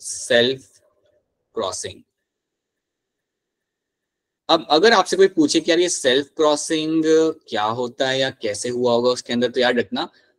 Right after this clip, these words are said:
मैंने आपको पहले ही बताया था कि ये जो plants हैं ये सारे के सारे मेरे यहाँ पे bisexual plants, all plant over there are gonna be my bisexual plants, right? Male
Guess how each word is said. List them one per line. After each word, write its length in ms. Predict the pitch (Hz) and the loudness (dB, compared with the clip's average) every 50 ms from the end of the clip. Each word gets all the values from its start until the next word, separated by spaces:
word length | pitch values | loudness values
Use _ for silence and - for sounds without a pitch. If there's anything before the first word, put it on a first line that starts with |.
| _ _ _ - | _ _ _ -10
मैंने 160 | 123 127 135 131 | -6 -2 0 0
आपको 200 | 135 - - 147 | 0 0 0 -2
पहले 260 | - - 123 123 135 | 0 2 2 4 4
ही 60 | 147 | 4
बताया 320 | 151 131 113 110 107 107 | 4 2 2 2 0 -2
था 220 | 101 - 147 208 226 - _ _ _ _ _ _ _ _ _ _ _ _ _ _ _ _ _ _ _ - | -2 -4 -6 -6 -8 -12 _ _ _ _ _ _ _ _ _ _ _ _ _ _ _ _ _ _ _ -2
कि 80 | 147 151 | 2 4
ये 60 | 156 | 6
जो 120 | 160 175 | 6 4
plants 420 | 170 - 151 147 156 170 170 - 175 | 4 4 4 4 4 4 2 2 0
हैं 240 | 139 107 98 - _ _ _ _ _ _ _ _ _ _ | 0 0 -2 -6 _ _ _ _ _ _ _ _ _ _
ये 100 | 135 139 | -4 -4
सारे 280 | 143 - - 143 143 156 | -2 0 2 2 2 2
के 60 | 160 165 | 2 0
सारे 180 | 170 160 160 | 0 0 0
मेरे 180 | 156 151 147 151 | 2 2 2 2
यहाँ 140 | 143 135 120 | 2 2 0
पे 120 | - 190 180 151 | 0 0 0 2
bisexual 500 | 143 139 147 - 156 - - 151 139 127 | 2 2 2 0 -2 -6 -4 -4 -6 -6
plants, 400 | - 123 107 101 98 - - - 123 123 - - | -6 -8 -10 -10 -10 -12 -16 -14 -14 -12 -6 -2
all 200 | 135 156 170 160 | -2 0 0 -2
plant 340 | - 156 143 143 151 151 | -2 -2 -2 -2 -2 -2
over 160 | 147 143 135 127 | 0 0 0 0
there 200 | 120 135 147 170 117 | 2 0 0 0 0
are 120 | 127 131 135 | -2 -4 -4
gonna 120 | 127 120 | -2 -2
be 60 | 120 123 | -2 -2
my 120 | 139 180 170 | -4 -2 -2
bisexual 480 | 135 117 120 117 - 120 - - 120 110 - | -2 -2 -2 -2 -4 -8 -8 -8 -8 -10 -10
plants, 380 | 110 95 95 98 95 - - - _ _ _ | -12 -14 -14 -16 -18 -20 -20 -20 _ _ _
right? 200 | 120 127 - - - _ _ _ _ _ _ | -2 0 0 0 -2 _ _ _ _ _ _
Male 200 | 123 127 139 156 | -4 0 2 2